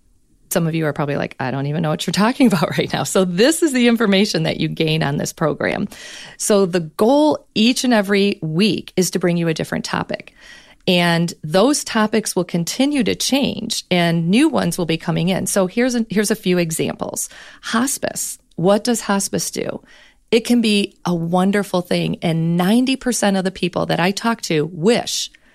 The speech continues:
that they would have brought hospice in sooner. So that's a topic that you'll be hearing about on this podcast. Another one, what's the difference between assisted living and independent living? What is memory care? What does that mean?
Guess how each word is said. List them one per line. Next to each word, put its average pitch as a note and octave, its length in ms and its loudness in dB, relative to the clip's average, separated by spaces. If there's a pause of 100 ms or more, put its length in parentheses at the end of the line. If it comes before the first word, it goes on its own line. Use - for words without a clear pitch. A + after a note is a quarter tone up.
(160)
that F3+ 160 0
they E3 100 2
would D#3+ 180 0
have D#3+ 140 -6
brought E3 220 -4
hospice - 600 -6
in D#3 140 -4
sooner. - 480 -6 (240)
So - 160 0
that's G3+ 260 2
a C4+ 60 -2
topic F#3+ 400 -2
that - 160 -2
you'll E3 120 0
be E3 120 -2
hearing E3+ 260 -2
about D#3 220 -2
on D3 120 -4
this D#3+ 120 -4
podcast. - 640 -6 (320)
Another F#3+ 400 2
one, C#4 340 0 (720)
what's G#3+ 300 0
the G#3 100 2
difference F#3 320 2
between E3 300 -2
assisted - 420 -4
living D#4 340 0 (680)
and G3+ 140 2
independent E3+ 580 -2
living? - 340 -4 (440)
What F3+ 340 2
is G3 160 0
memory C4 280 2
care? - 380 -8 (800)
What F3 200 2
does F#3 180 2
that A3 180 2
mean? A3+ 440 0